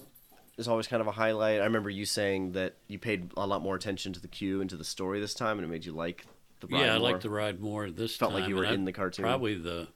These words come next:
Speaker 2: third time I've been on it, maybe,
Speaker 1: Mm-hmm.
Speaker 2: I don't know. But, uh, yeah, I paid attention to the cartoon basically going in and kind of followed that theme.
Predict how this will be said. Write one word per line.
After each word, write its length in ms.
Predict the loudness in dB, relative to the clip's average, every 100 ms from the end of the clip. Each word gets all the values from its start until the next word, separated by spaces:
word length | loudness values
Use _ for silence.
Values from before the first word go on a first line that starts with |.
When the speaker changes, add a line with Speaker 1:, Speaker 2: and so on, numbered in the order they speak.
| -20 -20 -20 -20 -20 -20 -12
Speaker 2:
third 240 | -6 -4 -6
time 220 | -8 -6
I've 120 | -6
been 140 | -6
on 180 | -6 -6
it, 80 | -8
maybe, 140 | -6
Speaker 1:
Mm-hmm. 120 | -4 -2
Speaker 2:
I 100 | -4
don't 180 | -6
know. 60 | -14 -18 -20 -16 -14 -14 -18 -20 _
But, 320 | -2 -2 -2 -4
uh, 320 | -2 -2 -6 -12 _ _ _ _ -10
yeah, 220 | -2 0
I 40 | 0
paid 220 | -2 -4
attention 480 | -4 -8 -8 -8 -10
to 60 |
the 80 | -12
cartoon 580 | -10 -10 -10 -10 -8 -6
basically 460 | -6 -8 -10 -10
going 340 | -8 -6 -6 -6
in 320 | -6 -8 -10 -14 -20 -20 -20 -20 -20 -14
and 100 | -12
kind 240 | -8 -6
of 60 | -6
followed 400 | -2 -2 -2 -2
that 220 | -4 -6 -10
theme. 560 | -6 -2 0 -2 -4